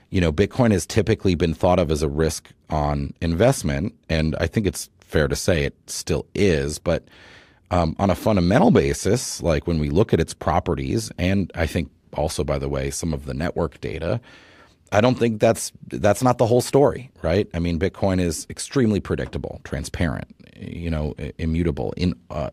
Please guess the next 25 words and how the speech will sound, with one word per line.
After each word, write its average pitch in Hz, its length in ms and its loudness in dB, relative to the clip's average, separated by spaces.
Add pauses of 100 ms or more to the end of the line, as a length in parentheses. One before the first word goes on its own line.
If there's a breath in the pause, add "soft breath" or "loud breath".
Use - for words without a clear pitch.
totally 113 320 4
auditable, 82 580 0
right? 80 180 -2
There's 87 200 -4 (160)
tons 180 360 4
of 107 120 -4
things 76 280 -2
that - 120 -10
make 76 240 -6
it 73 120 -6 (280 loud breath)
not 90 360 0
risky, - 640 2 (160)
right, 69 180 -4
in, 82 260 -4
in, 82 220 -4
in 80 140 -2
that 76 220 -2
way. 78 260 4 (360 loud breath)
The 104 120 6
only 143 320 6
real 80 280 0
risk 71 380 -6
is 82 380 -2
market 90 320 0
volatility, 76 640 -4